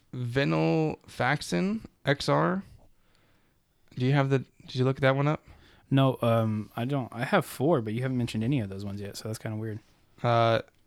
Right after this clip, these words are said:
Speaker 1: Sin-, Sinutab. Um, I didn't look up the venlafaxine X R, but then there's another venlafaxine X R, which is weird. One's a hundred fifty milligrams and the other one's seventy-five milligrams.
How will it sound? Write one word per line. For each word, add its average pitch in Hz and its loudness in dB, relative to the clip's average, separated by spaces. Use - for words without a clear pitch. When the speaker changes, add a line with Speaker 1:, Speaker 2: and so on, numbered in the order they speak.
Speaker 1:
Sin-, 143 0
Sinutab. 165 2
Um, 117 4
I 135 2
didn't 147 4
look 147 0
up 131 2
the 120 2
venlafaxine 117 -2
X - -8
R, 117 0
but 131 0
then 143 6
there's 135 6
another 139 4
venlafaxine 123 0
X 123 -2
R, 123 2
which 123 -4
is 110 0
weird. 123 2
One's 139 4
a 135 6
hundred 139 4
fifty 135 0
milligrams 143 4
and 123 4
the 120 4
other 120 4
one's 113 0
seventy-five 117 0
milligrams. 139 2